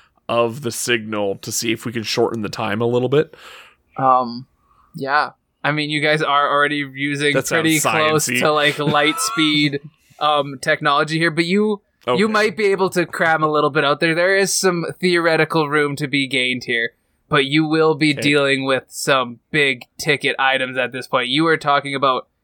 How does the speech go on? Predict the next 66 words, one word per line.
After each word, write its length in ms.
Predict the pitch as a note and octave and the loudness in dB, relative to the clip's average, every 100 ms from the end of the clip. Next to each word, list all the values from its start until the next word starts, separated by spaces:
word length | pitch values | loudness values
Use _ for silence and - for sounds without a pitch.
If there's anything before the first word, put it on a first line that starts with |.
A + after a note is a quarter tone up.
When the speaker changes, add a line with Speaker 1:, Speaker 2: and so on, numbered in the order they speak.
| - | -6
Speaker 2:
trying 280 | D#3+ D3 C#3 | -2 -2 -2
to 100 | C3 | -4
step 300 | - D3 D#3 | 0 0 2
that 180 | C#3+ | 2
up 120 | C#3 C3 | 2 -2
with 180 | C3+ | -6
an 80 | C3+ | -4
electrical 420 | C3+ C#3 - D3 C#3+ | 0 -2 -2 -2 -2
that 100 | C#3 | 0
you 60 | D3 | -2
will 100 | C3+ | 0
probably 360 | D3 D3+ D#3+ | 0 0 0
be 160 | C#3 C3 | -2 -4
cutting 440 | - D3 D3 C#3+ | -2 0 0 0
out 280 | C3+ C3 - _ _ - | 2 0 -2 _ _ -6
power 340 | D#3 D3 C#3+ C#3 | 0 2 2 0
from 180 | C3 | -4
whole 260 | B2 C#3+ C#3+ | -2 2 2
other 160 | C#3 C3+ | 2 -2
sections 480 | - C#3 - C3+ | 0 -2 -2 -6
of 80 | C3+ | -6
the 80 | B2 | -6
ship, 320 | - D3 C3 | -2 -2 -2
trying 300 | - C3 B2+ | -2 0 0
to 60 | B2+ | -4
reroute 640 | A#2+ B2+ C3 B2 B2 B2 | -8 -8 -8 0 0 0
it 120 | B2 | -2
into 260 | B2 A#2+ B2 | -4 -4 -4
there, 160 | A#2 A#2 | -2 -2
and 60 | |
will 120 | A#2+ A#2+ | -4 -4
be, 260 | B2 A#2 _ _ _ _ _ - - _ _ - _ _ _ - | -4 -6 _ _ _ _ _ -20 -20 _ _ -20 _ _ _ -2
I 100 | F3 | 2
mean, 220 | F3+ F3+ | 2 4
if 220 | E3+ - - | 2 0 -6
you, 600 | - E3 F#3 F#3 F#3 F#3 - | -8 0 2 4 2 -2 -6
you 240 | E3+ F#3 | 0 0
have 280 | E3 F#3+ E3+ | 2 -2 0
better 300 | E3+ F3 F#3 | -2 2 2
odds 280 | D#3 D#3+ D3 | 2 0 -2
of 80 | C#3+ | -2
surviving 580 | D#3 C#3+ C#3 C#3+ D3 C#3+ | 0 0 0 2 0 0
as 100 | C#3 | -2
an 100 | C3+ | 0
underwater 500 | C3 C#3 C3+ C3 C3 | 2 2 2 2 2
welder 360 | B2 B2+ C#3 C#3+ | 0 0 0 0
for, 140 | D3 | 0
like, 180 | B2+ - | -2 -4
twenty 300 | - C3+ B2+ | -2 -2 0
years 300 | A#2+ A#2+ A#2+ | -2 -2 -4
than 100 | A#2 | -8
you 120 | A#2 | -6
do 260 | A#2+ A#2 A2 | -4 -4 -6
doing 340 | A#2 A2+ A2 | -2 0 0
what 140 | A2+ | -2
you're 120 | A2+ A2+ | -2 -2
about 280 | A#2 A2 - | 0 0 -2
to 80 | |
do, 220 | A2 A#2 A2+ | -8 -8 -6
but 160 | G#2+ | -4
you 120 | A#2 | -2
can 280 | D3 B2+ A2+ | 0 -2 -8
give 200 | - C3 | 0 0
her 140 | B2 B2 | 2 0
a 80 | A#2 | 0
go. 420 | B2 A#2 G#2+ | 2 2 0